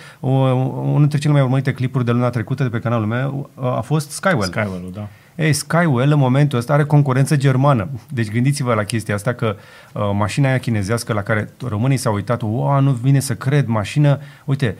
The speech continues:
Speaker 1: suv electric de treizeci de mii de euro, acum există și I D patru la treizeci și un pic,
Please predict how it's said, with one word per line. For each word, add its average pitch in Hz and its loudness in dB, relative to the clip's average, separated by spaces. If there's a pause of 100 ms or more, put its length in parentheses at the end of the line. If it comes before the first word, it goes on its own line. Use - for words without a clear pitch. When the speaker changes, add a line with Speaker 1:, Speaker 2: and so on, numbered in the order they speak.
Speaker 1:
suv 160 0
electric 147 2
de 127 0
treizeci 147 2
de 131 2
mii 143 6
de 120 0
euro, 151 0 (160)
acum 170 0
există 147 2
și 165 2 (500)
I 175 6
D 147 6
patru 143 2 (140)
la 135 4
treizeci 131 4 (320)
și - 0
un 185 6
pic, - 0